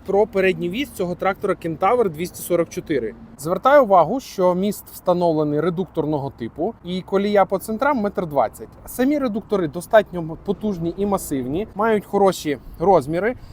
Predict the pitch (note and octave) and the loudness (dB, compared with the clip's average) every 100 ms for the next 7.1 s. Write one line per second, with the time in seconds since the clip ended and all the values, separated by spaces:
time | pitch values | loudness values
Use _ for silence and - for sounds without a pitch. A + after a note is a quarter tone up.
0 | - - - A#3+ D4+ D4+ - A#3+ G#3+ A#3 | -18 -14 -6 -2 -2 -2 0 2 4 4
1 | - C4+ F#3 - G3 A3 A3 G3+ E3+ F#3+ | 4 -2 -2 -2 -2 -2 -2 -4 -4 -2
2 | G3 G3 D#3+ - - F3+ - F#3 D3+ E3 | 0 0 0 -10 -10 -8 -4 -2 0 -2
3 | - A#3+ G#3+ D#3+ G3 - G#3+ G#3 F3+ D#3 | -2 -2 -2 -8 -6 -2 0 0 -2 -4
4 | C#3 A3+ C4+ F#3+ F3+ F#3+ - - - G3+ | -6 -6 -4 -6 -2 -2 -2 -10 -10 -6
5 | A#3+ C4+ - G3 E3 F3+ C4 - G3+ G#3+ | -4 -4 -2 -2 0 0 0 0 -2 0
6 | G#3 G3 F#3 F3+ A#3 A3+ - G#3+ F#3+ D#3+ | 2 2 0 0 0 0 -2 -4 -4 -6